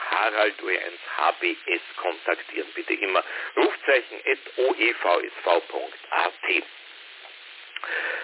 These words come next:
Ja, und der Robert O E drei R T B, der sucht auch einen Nachfolger oder eine Nachfolgerin als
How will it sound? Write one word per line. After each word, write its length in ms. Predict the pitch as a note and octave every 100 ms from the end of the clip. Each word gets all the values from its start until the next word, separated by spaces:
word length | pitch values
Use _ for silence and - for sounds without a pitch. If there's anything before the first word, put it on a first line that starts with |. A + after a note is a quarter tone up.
| -
Ja, 120 | - F3
und 160 | D3+
der 120 | C3
Robert 580 | G#2+ A2 F3+ A#3+ E3+ D3+ C3
O 100 | A#2+
E 100 | A#2
drei 400 | G#2 G2+ G#2+ G2+
R 200 | - A2 A2+ -
T 100 | A#2+
B, 200 | A#2 D#3 F3+
der 220 | B2+ A2+ -
sucht 320 | C3 G2 -
auch 280 | - G#2+ C#3+ - -
einen 420 | G2+ G#2+ G2+ F#2
Nachfolger 640 | C3+ - - B2 G#2+ G2+
oder 180 | F2+ F2
eine 200 | - E2
Nachfolgerin 880 | E2 F2 - - G2+ G#2+ - D3 F3 - - - -
als 200 | A#2